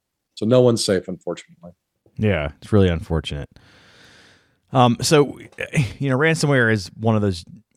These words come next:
Speaker 2: big ones. Um, what are some other lesser known but growing problems within cybersecurity? Like, what sort of things are you seeing out there that are maybe, maybe aren't getting as much press and as much notoriety that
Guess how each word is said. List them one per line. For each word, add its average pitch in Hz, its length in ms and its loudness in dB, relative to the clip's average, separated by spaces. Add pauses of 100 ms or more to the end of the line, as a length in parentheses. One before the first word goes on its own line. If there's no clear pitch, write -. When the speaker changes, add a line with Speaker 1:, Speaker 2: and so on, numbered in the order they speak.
Speaker 2:
big 110 200 2
ones. 90 420 -4
Um, 101 220 2
what 127 300 -2
are - 60 0
some - 240 -2
other 127 600 2
lesser 127 400 0
known 110 380 2
but 98 160 0
growing 104 760 -2 (640)
problems 95 580 -2
within 95 260 -6
cybersecurity? 85 840 -4
Like, 76 160 -6
what 107 160 2
sort 127 220 0
of 104 80 -4
things 101 260 0
are 98 60 -2
you 90 100 -2
seeing 101 380 0
out 92 180 -2
there 92 260 0
that 90 200 0
are 87 400 -2 (760)
maybe, 120 260 -2
maybe 143 240 2
aren't 123 200 0
getting 110 180 0
as 95 120 -2
much 101 340 0
press 90 580 -4
and 85 120 -8
as 85 100 -6
much 95 400 -2
notoriety 85 840 2
that 78 220 -2